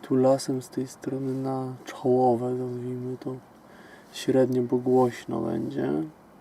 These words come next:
Można siedzieć tu na obonie i czekać. No, zobaczymy. Pomyślę jeszcze chwilę.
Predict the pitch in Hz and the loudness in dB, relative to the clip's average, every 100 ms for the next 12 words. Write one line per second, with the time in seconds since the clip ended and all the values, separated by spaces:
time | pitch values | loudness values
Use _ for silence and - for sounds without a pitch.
0 | - - - - - - - 139 - 143 | -20 -20 -20 -20 -20 -16 -8 -6 -4 -4
1 | - 135 - - - 123 - 123 139 135 | -4 -8 -10 -12 -6 -4 -4 -4 -4 -4
2 | 139 139 - - - - - - - - | -6 -8 -12 -14 -18 -20 -20 -20 -20 -20
3 | - - - - - - 147 147 156 143 | -20 -20 -20 -20 -20 -4 0 0 0 -4
4 | - 120 - - 135 127 120 120 117 123 | -4 -12 -16 -6 -6 -6 -8 -10 -10 -14
5 | - 131 135 | -12 -10 -8